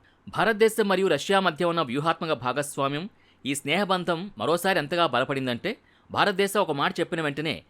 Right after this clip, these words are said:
కేవలం కొద్ది రోజుల వ్యవధిలోనే, ఒప్పందంపై సంతకాలు జరిగిన వెంటనే రష్యా వైపు నుంచి ఇది ఒక అత్యంత కీలకమైన పురోగామి అడుగుగా పరిగణించబడుతోంది. రష్యా తీసుకున్న ఈ సాహసోపేతమైన చర్యతో పాటు ఇప్పుడు ప్రపంచాన్ని మరింత ఆశ్చర్యపరిచే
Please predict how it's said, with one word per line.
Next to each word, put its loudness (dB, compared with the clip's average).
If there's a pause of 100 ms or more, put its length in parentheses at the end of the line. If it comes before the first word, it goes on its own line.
(220)
కేవలం 4
కొద్ది 0
రోజుల 2
వ్యవధిలోనే, 0 (380)
ఒప్పందంపై 0
సంతకాలు 0
జరిగిన 0
వెంటనే -2 (360)
రష్యా 2
వైపు 2
నుంచి -6 (140)
ఇది 0
ఒక 0
అత్యంత -4 (120)
కీలకమైన -2 (380)
పురోగామి 4
అడుగుగా 0
పరిగణించబడుతోంది. -2 (460)
రష్యా 2
తీసుకున్న -2 (140)
ఈ -2 (120)
సాహసోపేతమైన -2
చర్యతో 0
పాటు 2 (380)
ఇప్పుడు 4
ప్రపంచాన్ని 0
మరింత 2 (120)
ఆశ్చర్యపరిచే -2